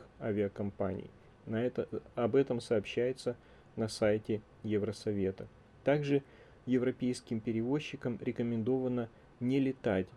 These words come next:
над воздушным пространством Беларуси. Решение должны согласовать и утвердить министры, входящие в Совет Е С. Ранее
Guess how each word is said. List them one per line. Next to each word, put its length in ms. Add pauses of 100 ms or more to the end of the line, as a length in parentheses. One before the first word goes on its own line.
над 200
воздушным 600
пространством 760
Беларуси. 680 (1000)
Решение 420
должны 320
согласовать 720
и 40
утвердить 520
министры, 480
входящие 580
в 80
Совет 380
Е 340
С. 160 (1700)
Ранее 540